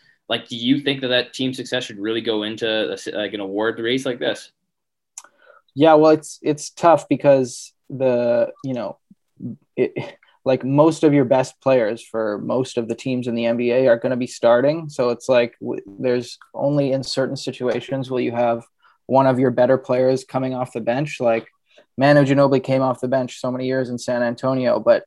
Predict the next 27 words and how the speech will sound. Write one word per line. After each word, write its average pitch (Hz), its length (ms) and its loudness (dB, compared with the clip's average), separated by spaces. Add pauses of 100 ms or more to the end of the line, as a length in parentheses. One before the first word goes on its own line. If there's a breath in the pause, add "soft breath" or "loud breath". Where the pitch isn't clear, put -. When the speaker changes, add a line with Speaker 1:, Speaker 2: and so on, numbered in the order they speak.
(120)
Speaker 2:
that 127 260 0
wasn't 131 260 0
because 127 360 -4
he 123 220 -4
wasn't 127 500 -2
one 131 180 0
of 127 80 -2
the 123 80 -2
five 120 280 2
best 120 240 0
players. 123 380 4
He 131 80 -4
was 127 140 -4
probably 127 400 0
the 123 80 -6
third 131 320 0
best 117 260 2
player 113 340 4
on 117 160 0
that 117 200 -6
team 120 260 -8
for, 110 340 -4
for 120 120 -6
most 123 260 -6
of 120 60 -4
that 117 160 2
time 127 400 -6